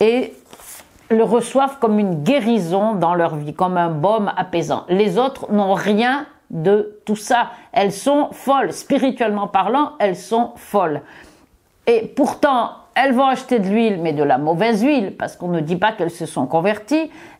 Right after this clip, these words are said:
Elles reviennent et elles disent, « Seigneur, Seigneur, ouvre-nous. » Mais le Seigneur ne peut pas leur ouvrir, parce que il est écrit en Matthieu sept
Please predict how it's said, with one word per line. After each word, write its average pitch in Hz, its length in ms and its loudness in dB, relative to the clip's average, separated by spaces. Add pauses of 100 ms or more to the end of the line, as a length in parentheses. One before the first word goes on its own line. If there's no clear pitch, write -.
(120)
Elles 277 200 2
reviennent 254 680 0 (300)
et 247 80 4
elles 254 240 2
disent, « 277 480 0
Seigneur, 302 840 0
Seigneur, 277 760 0 (100)
ouvre-nous. » 240 640 2 (540)
Mais 208 120 0
le 208 80 4
Seigneur 208 380 0
ne 190 100 0
peut 190 140 -2
pas 190 180 2
leur 165 160 0
ouvrir, 226 480 0 (400)
parce - 300 -2
que 240 300 0 (260)
il 226 120 4
est 220 200 2
écrit 208 380 0
en 175 100 0
Matthieu 196 640 -2
sept - 720 -6